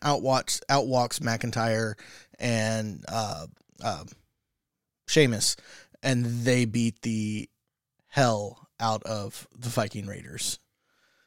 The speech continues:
So we're gonna see those guys go at it for a while now.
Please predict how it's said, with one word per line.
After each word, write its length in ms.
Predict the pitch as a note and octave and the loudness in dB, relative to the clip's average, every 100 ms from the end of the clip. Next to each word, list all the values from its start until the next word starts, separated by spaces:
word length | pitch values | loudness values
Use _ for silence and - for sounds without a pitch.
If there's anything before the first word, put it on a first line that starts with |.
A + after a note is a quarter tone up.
| _ | _
So 160 | - C#3 | 0 6
we're 100 | F#3 | 8
gonna 140 | D#3+ | 10
see 200 | D3 D3+ | 10 8
those 260 | B2+ B2 A#2 | 8 6 4
guys 280 | A#2+ A#2 A2+ | 2 2 0
go 160 | A2+ | -2
at 200 | G#2+ G#2+ | -2 -2
it 180 | G#2+ G#2 _ _ - | -4 -8 _ _ -10
for 160 | G#2+ | -8
a 60 | G2+ | -6
while 320 | G#2 G#2+ G#2+ | -6 -4 -6
now. 300 | G#2+ G#2 | -6 -6